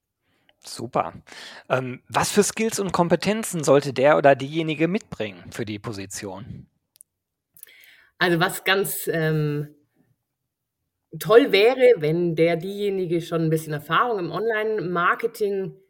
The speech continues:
Speaker 2: hätte, egal ob im Personalumfeld oder auch nicht im Personalumfeld, sondern genereller, auch im Produktumfeld. Man kann ja da voneinander sehr gut profitieren.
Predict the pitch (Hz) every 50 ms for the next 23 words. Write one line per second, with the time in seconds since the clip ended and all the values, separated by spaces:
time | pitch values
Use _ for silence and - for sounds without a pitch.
0 | _ _ _ _ _ 185 214 233 - 277 247 185 170 170 156 165 165 180 196 202
1 | 147 - - 151 151 151 151 156 151 147 147 147 143 143 160 175 160 165 170 170
2 | 160 - - 160 156 156 156 151 - - 151 156 151 147 160 - - 143 143 -
3 | 151 156 160 180 202 - - 220 226 208 202 220 208 190 202 196 185 185 185 156
4 | 175 185 175 - - 175 165 156 160 160 156 151 143 147 147 143 139 139 131 120
5 | 131 143 185 226 240 247 254 - - 147 143 139 135 147 - - 156 - 214 254
6 | - 226 226 226 - 233 226 226 247 262 - _ _ _ _ _ _ _ _ 151
7 | 147 151 151 147 147 139 139 139 135 135 - 160 151 151 147 151 147 147 147 143
8 | 139 - 143 - _ _ 135 - _ 123 120 - - - 175 214 254 320